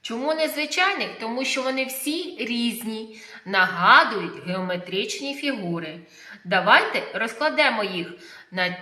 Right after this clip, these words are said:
на ці полички, які відповідні до цих іграшок. І перший — це в нас ковпак. На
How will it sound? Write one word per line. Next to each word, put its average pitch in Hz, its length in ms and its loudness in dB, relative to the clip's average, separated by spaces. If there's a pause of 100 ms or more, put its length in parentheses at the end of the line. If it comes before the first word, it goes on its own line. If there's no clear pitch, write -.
на 185 220 -4
ці 240 300 -4
полички, 185 1000 -6
які 180 380 -10
відповідні 190 640 -8
до 196 120 -10
цих 170 480 -12
іграшок. 139 440 -18 (3500)
І 220 140 -10
перший — 269 520 0 (140)
це 196 100 -6
в 190 60 -8
нас 233 340 -2 (260)
ковпак. - 720 -10 (380)
На 170 160 -8